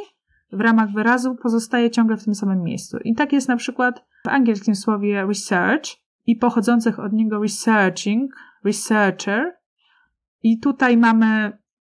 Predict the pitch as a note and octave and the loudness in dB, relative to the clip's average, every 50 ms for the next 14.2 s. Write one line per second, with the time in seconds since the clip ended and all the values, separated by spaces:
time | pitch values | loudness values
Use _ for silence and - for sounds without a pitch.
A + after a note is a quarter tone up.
0 | _ - G#3 A3+ A3+ - - - A#3 G#3 G3+ G3 G3 - - F#3+ F#3+ F#3+ F#3+ F#3 | _ 0 0 0 0 -2 -4 -2 0 0 0 -2 -6 -8 -4 -2 0 0 0 -2
1 | - - - A3 G3+ A3+ A3+ A3+ F#3+ F#3+ F#3+ F#3 F3+ F3 - - _ _ G3+ G3 | -4 -4 -4 -4 0 0 0 0 0 -2 -2 -4 -4 -6 -10 -12 _ _ -4 0
2 | G3+ G#3+ A3+ A#3+ A3+ A3 G3 - - G#3 F#3+ F3 F3 F#3 G#3 A#3+ E4+ F#4 - _ | 2 4 4 4 2 0 -2 -2 -2 -2 -2 0 -2 0 0 0 0 -2 -8 _
3 | _ _ _ _ _ _ _ _ _ _ _ _ - _ - A#3 A3+ A3+ A#3 A3 | _ _ _ _ _ _ _ _ _ _ _ _ -8 _ 2 2 2 4 2 0
4 | A3 A3 A3+ G#3 G3+ G#3 G3 - - A3 G#3+ G#3+ G3+ G3 F#3+ F#3+ F#3+ G3 F#3+ - | 2 2 0 -2 -2 -2 -4 -2 -2 -2 0 0 0 0 2 2 2 0 -2 -6
5 | - - - - G3 F#3+ F#3+ F#3+ - G3 G3 G3+ G3+ - - G#3 F#3+ F3+ F3+ G3+ | -12 -12 -6 -2 -2 -2 -2 -2 -2 -2 -2 -2 -2 -4 0 0 2 2 2 2
6 | C4 E3+ - _ _ _ _ _ _ _ _ _ _ _ _ _ _ _ _ _ | 0 0 -4 _ _ _ _ _ _ _ _ _ _ _ _ _ _ _ _ _
7 | _ _ _ _ G3+ F#3+ F#3+ - - F#3+ F3+ F3+ F#3+ B3+ D#4 - - - - - | _ _ _ _ -4 -4 -2 -2 -2 0 0 2 0 -2 -2 -4 -10 -16 -16 -18
8 | _ _ _ _ _ _ G#3 A3 A3+ - C#4 C#4 C4+ C4 B3+ - A3+ C4+ D4+ D4 | _ _ _ _ _ _ 0 0 2 2 2 4 4 2 2 2 2 2 2 2
9 | - C4+ - A#3 A3+ - C4 - B3+ A3+ G#3 - A3+ A3+ C4 C#4 C#4 C4+ A#3+ - | 0 -2 -2 -2 -2 -4 -2 -2 -2 -2 0 2 2 2 4 4 2 2 0 -2
10 | - - A#3 A#3 - B3+ A#3 A#3+ B3 A#3 A3+ A3+ - - B3 A#3 A3+ A#3 A#3 A3 | -4 -6 -6 -2 -2 -2 -2 0 0 -2 -2 -4 -4 0 0 0 0 0 0 2
11 | B3 A#3 G3+ F3+ E3+ E3 E3 - - F#3+ G3 G3 G3+ G3+ G3+ G3+ _ _ _ _ | 2 2 2 2 -2 -6 -10 -10 -8 -6 -4 -4 -4 -6 -8 -10 _ _ _ _
12 | - G#3 A3 A3+ A3+ A#3 A3+ A3+ - G#3+ G#3+ G#3+ G#3 - G#3 G3+ - A3+ A3 G#3+ | -2 0 2 2 2 2 0 0 0 -2 -2 -2 -2 -2 -4 -2 0 -2 -2 0
13 | G#3+ G#3 G#3 G#3 G3+ - - F#3+ G3 F#3+ F#3+ F#3 F3 F3+ E3+ E3+ F3+ - - - | -2 0 0 -2 -2 0 -2 -2 -2 0 -2 -2 -2 -2 -2 -4 -6 -6 -8 -12
14 | - - - - | -12 -12 -14 -14